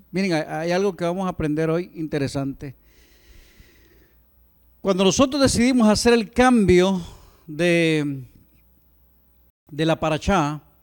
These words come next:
de comenzar a, a recibir el, el mensaje juntamente con el, el año nuevo, el año nuevo para nosotros trae entre marzo y abril más o menos, muchas cosas cambiaron porque el judaísmo nominal o el judaísmo normal, el, el que usted conoce,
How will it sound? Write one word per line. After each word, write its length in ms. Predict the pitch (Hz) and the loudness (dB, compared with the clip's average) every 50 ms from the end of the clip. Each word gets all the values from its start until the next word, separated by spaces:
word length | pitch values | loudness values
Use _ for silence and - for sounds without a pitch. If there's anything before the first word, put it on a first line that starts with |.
| _ _ _ _ _ _ _ _ _ _ _ _ _ _ _ _ _ _ | _ _ _ _ _ _ _ _ _ _ _ _ _ _ _ _ _ _
de 80 | - 147 | -16 -8
comenzar 540 | - 160 147 156 151 135 - - 196 202 208 | -6 -2 0 0 0 2 2 4 4 6 8
a, 400 | 208 202 190 180 175 175 175 156 | 8 8 8 6 4 4 2 2
a 20 | |
recibir 540 | 156 160 156 - - 160 151 160 185 196 190 | 2 2 0 0 2 4 6 8 8 8 8
el, 320 | 190 190 175 165 160 156 | 8 6 6 6 4 4
el 240 | 160 - 170 160 160 | 2 0 0 0 2
mensaje 880 | 156 156 151 151 143 - - 190 202 220 214 190 165 156 151 151 151 156 | 4 4 4 4 2 2 0 2 2 2 2 2 0 0 -2 -2 -2 -4
juntamente 1040 | 160 147 - - 170 202 208 175 196 185 180 185 196 202 185 - - 175 156 151 - _ _ | -6 -8 -8 -6 -4 -2 -2 -2 -2 -2 -2 -2 -4 -4 -6 -10 -12 -14 -14 -14 -18 _ _
con 480 | - 190 202 202 208 202 196 196 180 175 | -2 2 4 4 4 4 2 0 0 0
el, 300 | 175 165 156 151 151 160 | 0 0 0 0 -2 -2
el 220 | 165 156 143 143 | -4 -4 -4 -4
año 260 | 160 170 175 190 190 180 | -2 -2 -2 0 0 0
nuevo, 600 | 180 202 220 214 185 147 147 151 156 160 151 - _ _ _ _ - | 2 4 4 4 4 2 2 2 0 0 -2 -6 _ _ _ _ -20
el 180 | 226 180 - | -20 -12 -8
año 200 | 156 175 185 185 | -4 -2 0 2
nuevo 240 | 185 196 196 196 165 | 4 6 6 6 6
para 140 | - 170 160 | 4 2 0
nosotros 420 | 165 147 131 196 202 - 180 - | 0 0 -2 -2 -2 -2 -6 -6
trae 180 | - 196 185 190 | -4 -2 -2 -2
entre 260 | 190 170 - 190 170 | -2 -2 -4 -4 -2
marzo 300 | 160 175 185 190 180 - | 0 0 0 -2 -2 -2
y 40 | 180 | -2
abril 200 | 165 175 190 185 | 0 0 0 -2
más 180 | 175 175 156 151 | -2 -4 -2 -2
o 60 | 151 | -2
menos, 460 | 156 151 147 170 180 - - - _ _ _ _ _ _ - - _ _ _ _ _ _ _ _ _ _ _ | 0 0 -2 -2 -6 -8 -14 -20 _ _ _ _ _ _ -20 -20 _ _ _ _ _ _ _ _ _ _ _
muchas 320 | - 233 - - 247 233 | 2 2 4 4 2 2
cosas 300 | - 240 233 208 220 - | 2 0 -2 0 -2 -2
cambiaron 560 | - 208 208 208 214 240 254 247 226 202 165 143 | -4 -4 -4 -2 0 0 0 0 0 -2 -2 -2
porque 680 | 185 185 180 156 - _ - 185 180 180 180 175 180 | -2 -4 -4 -6 -8 _ -6 -4 -2 -2 -2 -2 -2
el 160 | 175 170 175 170 | -4 -4 -4 -6
judaísmo 600 | 131 170 196 185 180 180 202 233 202 220 240 247 | 0 2 2 4 6 4 4 4 4 4 2 2
nominal 600 | 240 214 214 202 196 190 196 226 240 214 180 170 | 2 2 0 0 0 0 2 2 2 2 2 2
o 100 | 170 160 | 0 2
el 60 | 160 | 2
judaísmo 400 | 160 175 175 185 208 190 214 220 | 2 4 4 4 4 2 2 2
normal, 680 | 214 202 202 196 180 185 196 214 220 202 180 185 202 208 | 2 2 2 2 2 4 4 4 4 4 4 2 2 0
el, 180 | 214 202 196 | -4 -8 -10
el 380 | 151 156 156 - - 147 165 - | -12 -12 -12 -12 -14 -14 -16 -14
que 100 | - 160 | -16 -12
usted 240 | - - 202 208 202 | -4 -2 -2 -2 0
conoce, 600 | - 233 233 254 262 220 - - 202 208 220 208 | 0 0 2 2 2 0 0 -2 -4 -4 -4 -8